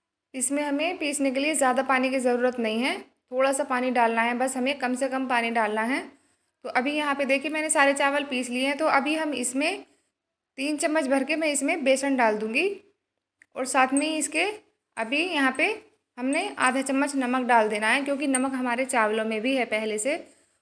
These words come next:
और एक चम्मच यहाँ पे लाल मिर्च, थोड़ा चटपटापन लाने के लिए, और थोड़ा सा हम इसमें हल्का सा पानी डाल के और इस पेस्ट को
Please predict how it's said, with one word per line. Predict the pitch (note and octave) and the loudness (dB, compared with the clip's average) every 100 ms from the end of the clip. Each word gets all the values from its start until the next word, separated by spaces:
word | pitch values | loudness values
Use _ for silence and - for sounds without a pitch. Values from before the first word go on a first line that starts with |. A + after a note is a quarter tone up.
| - | -10
और | B3 | 0
एक | C4+ C#4 | 0 2
चम्मच | C#4+ D4 C#4 | -2 -2 0
यहाँ | C4+ | -2
पे | C4 D#4 | 0 2
लाल | B3 A#3+ | 6 6
मिर्च, | B3 C#4+ C#4 E4 | 4 0 -2 -4
थोड़ा | C4 C4+ | -2 -2
चटपटापन | C4+ C4+ B3+ B3 B3+ C#4+ D#4+ | -2 -4 -2 0 0 -2 0
लाने | C#4 B3 B3 | 0 0 0
के | A#3+ | 0
लिए, | B3 C#4 F#4+ G4+ _ _ _ _ _ _ _ _ _ _ _ _ _ | 0 0 -2 -6 _ _ _ _ _ _ _ _ _ _ _ _ _
और | C4 | -6
थोड़ा | C4+ D4+ D#4 | -2 4 4
सा | D#4+ | 4
हम | D#4+ D4+ | 0 -2
इसमें | C#4+ D4 F#4+ | -2 -2 0
हल्का | E4 D4+ D4+ | 0 2 2
सा | D#4+ | 2
पानी | E4+ C#4+ C4+ C4+ | 4 2 2 4
डाल | A#3+ A#3+ | 4 4
के | D4 | 2
और | D#4 | 0
इस | D#4 | 0
पेस्ट | B3+ B3+ - | 0 0 -2
को | E4+ | -4